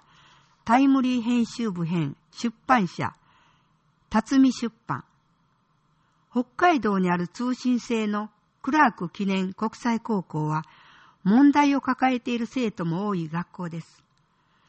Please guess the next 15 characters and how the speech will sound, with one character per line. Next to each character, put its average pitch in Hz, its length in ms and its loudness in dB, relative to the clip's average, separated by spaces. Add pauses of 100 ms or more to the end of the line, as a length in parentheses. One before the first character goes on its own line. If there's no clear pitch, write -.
(200)
そ 262 200 -2
の 294 140 2
た 269 160 2
め、 160 180 0 (640)
野 208 160 0
球 254 220 -2
部 202 120 -4
は 190 140 4
な 214 120 -2
か 285 140 2
な 277 140 2
か 247 120 0
選 269 240 0
手 - 140 -8
が 185 200 -2